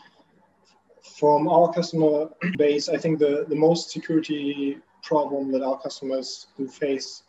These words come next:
are, um, when it comes to larger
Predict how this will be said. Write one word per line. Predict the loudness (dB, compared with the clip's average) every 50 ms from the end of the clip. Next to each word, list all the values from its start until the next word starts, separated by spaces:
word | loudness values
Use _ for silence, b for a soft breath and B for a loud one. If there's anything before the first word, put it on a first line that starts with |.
| _ -8
are, | -8 -6 -4 -4 -4 -4 -4 -6 -8 -8
um, | -10 -8 -8 -10 -12 -14 _ _ -20 _ _ _ _ _ _ _ _ _ _ _ _ -2
when | 0 0 0
it | 0
comes | -2 -4 -4 -4 -4
to | -6 -4
larger | -2 2 2 2 2 2 2 2 2 2 0